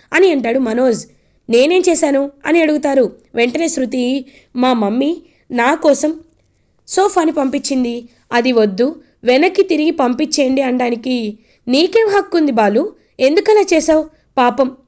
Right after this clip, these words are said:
మమ్మీ ఎంత హర్ట్ అయిందో తెలుసా? నాతో ఎంత బాధపడుతూ మాట్లాడిందో తెలుసా? అయినా వెనక్కి పంపించాలంటే నేను పంపించాలి, నువ్వెందుకు పంపించావు?" అని అడుగుతుంది శృతి.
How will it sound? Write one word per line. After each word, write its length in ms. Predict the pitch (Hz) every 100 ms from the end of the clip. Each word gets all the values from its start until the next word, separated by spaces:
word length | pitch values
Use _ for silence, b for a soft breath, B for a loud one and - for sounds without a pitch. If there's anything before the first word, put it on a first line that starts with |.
| _
మమ్మీ 320 | 254 233 254 254 - B B
ఎంత 220 | 247 254
హర్ట్ 280 | 302 285 302
అయిందో 180 | 311 277
తెలుసా? 340 | 254 226 294 330 b b b
నాతో 200 | 349 359
ఎంత 260 | 285 277 311
బాధపడుతూ 600 | 269 254 269 277 247 262 247 B B -
మాట్లాడిందో 520 | 240 254 381 381 320
తెలుసా? 320 | 262 240 294 339 - B B
అయినా 260 | 240 269 330
వెనక్కి 360 | 254 247 254
పంపించాలంటే 600 | 320 277 277 - 247 262
నేను 200 | 294 247
పంపించాలి, 600 | 262 254 233 - 233 220 b b b
నువ్వెందుకు 460 | 277 339 453 466 392
పంపించావు?" 560 | 330 294 285 - 269 269
అని 120 | 294 359
అడుగుతుంది 720 | 294 285 277 240 208 196 254
శృతి. 420 | 285 247 220 294